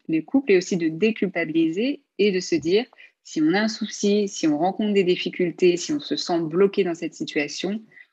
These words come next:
on peut faire appel à l'aide et on sait déjà à qui, à quelle heure de professionnel on va faire appel.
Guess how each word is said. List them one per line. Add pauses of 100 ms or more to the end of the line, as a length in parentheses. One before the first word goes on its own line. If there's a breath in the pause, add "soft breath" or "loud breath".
on
peut
faire
appel
à
l'aide
et
on
sait
déjà
à
qui, (100)
à
quelle
heure
de
professionnel
on
va
faire
appel.